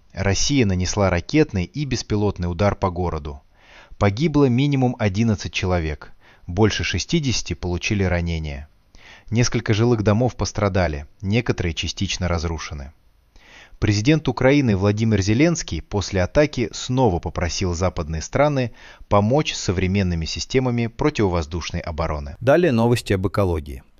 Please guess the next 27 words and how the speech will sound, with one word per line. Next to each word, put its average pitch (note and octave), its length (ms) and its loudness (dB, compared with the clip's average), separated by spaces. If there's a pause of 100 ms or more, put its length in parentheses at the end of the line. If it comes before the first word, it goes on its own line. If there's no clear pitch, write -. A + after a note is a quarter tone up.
(380)
В F2+ 80 -10
Южной A#2 380 2
Европе A2+ 400 2
начался G#2 480 -2
серьёзный A#2 600 2
кризис C3 420 -2
из-за G2+ 240 -4
лесных F#2+ 380 -4
пожаров. F2 520 -2 (480)
Франция, C3 680 0
Испания, G#2+ 580 0
Португалия A2+ 640 0
и F#2 40 0
Греция G2 640 0
страдают A#2 560 2
от F#2 100 -2
сильных F#2 380 -4
пожаров. E2+ 440 -4 (680)
В - 100 -12
юго-западной A#2+ 680 2
части G#2 340 -2
Франции D3+ 600 0
эвакуировали B2 600 2
больше G#2+ 420 2
десяти G#2 420 -4
тысяч - 300 -6
человек. - 580 -6